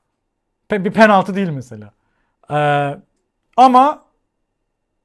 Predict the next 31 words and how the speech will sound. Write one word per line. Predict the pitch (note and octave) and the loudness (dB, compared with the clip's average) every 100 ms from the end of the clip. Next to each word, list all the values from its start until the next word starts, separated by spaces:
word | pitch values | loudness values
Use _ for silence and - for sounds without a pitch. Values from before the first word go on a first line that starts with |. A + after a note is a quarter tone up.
| _ F#3 | _ -2
bu | A3 B3 A#3+ | 2 4 2
sarı | - A3 C4+ | 4 4 4
kart | B3+ A#3 F#3 | 0 -2 -2
gündemi | A3 A3+ B3 B3+ | -2 0 0 2
yapıldıktan | B3 A#3+ A#3+ G#3 A#3+ - B3+ B3+ | 2 2 0 0 -4 0 0 0
son-, | - B3 A#3 | 0 0 0
öncesi | G3 G3+ G#3+ B3+ | -2 -2 -4 -2
ve | B3 | -2
sonrasına | A#3+ A#3 A#3+ A#3 | -2 -4 -2 -2
bakarsan | F#3+ F#3+ C4+ A#3 | 0 -4 -4 -8
ciddi | G#3+ A#3+ | -8 -8
bir | A#3 | -6
fark | A#3+ A#3 A3 | -2 -2 -2
var. | D3+ - _ _ _ _ _ _ - | -10 -12 _ _ _ _ _ _ -10
Ha, | D#3+ - | -8 -4
çok | A#3+ - | -4 0
da | B3+ | 2
ra-, | A#3+ A3+ G3 | 2 -2 -6
beni | G#3+ A#3+ | -4 -4
ilgilendirmiyor | A#3 A#3+ A#3 G3 | -2 -2 -2 -4
dediğim | E3 F3+ | -6 -6
gibi, | D#3+ C3 | -8 -8
çok | D#3+ D3+ _ - | -10 -10 _ -16
yani, | C3+ C3+ - _ _ _ _ _ _ F#3 | -16 -16 -20 _ _ _ _ _ _ -8
ve | A3+ | -4
sarı | A3+ B3 | 0 0
kartsa | A3+ F#3+ A#3+ | 2 0 0
versinler | A3+ A3 G#3+ G#3+ D#3+ | 0 0 -2 -8 -6
abi, | C3 C3 | -8 -10
geçsinler. | D3+ D3 - B2 A#2 | -12 -12 -14 -16 -8
Ama, | D#3+ F#3 F#3 - | -4 0 -2 -4